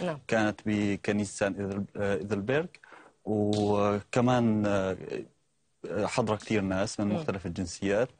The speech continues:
Speaker 2: وهي كان، آه، الألوان السورية المنفية كان الإيفنت الثاني.
Speaker 1: نعم،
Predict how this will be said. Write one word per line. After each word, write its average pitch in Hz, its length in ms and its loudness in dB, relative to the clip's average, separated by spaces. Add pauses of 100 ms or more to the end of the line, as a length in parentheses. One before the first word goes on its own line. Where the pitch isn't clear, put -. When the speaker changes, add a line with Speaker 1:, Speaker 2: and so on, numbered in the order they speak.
(480)
Speaker 2:
وهي 117 680 2
كان، 117 400 2
آه، 101 200 4
الألوان 95 760 0
السورية 113 240 0
المنفية 101 400 0
كان 95 240 0
الإيفنت 92 600 -4
الثاني. 87 420 -6 (120)
Speaker 1:
نعم، 160 180 -4